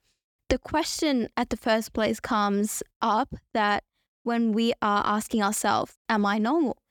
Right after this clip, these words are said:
Because if everyone else is doing something and you're doing something different, well,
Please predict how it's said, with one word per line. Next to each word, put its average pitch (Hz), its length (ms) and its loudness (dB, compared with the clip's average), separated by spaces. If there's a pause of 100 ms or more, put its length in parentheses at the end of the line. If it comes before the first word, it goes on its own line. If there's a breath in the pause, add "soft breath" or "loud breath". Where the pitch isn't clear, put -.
(220)
Because 233 480 0
if 247 200 -2
everyone 277 360 0
else 240 260 0
is 226 80 -2
doing 220 280 0
something 220 460 0
and 208 120 2
you're 208 100 2
doing 220 280 0
something 214 340 0
different, 226 460 -2
well, 220 300 0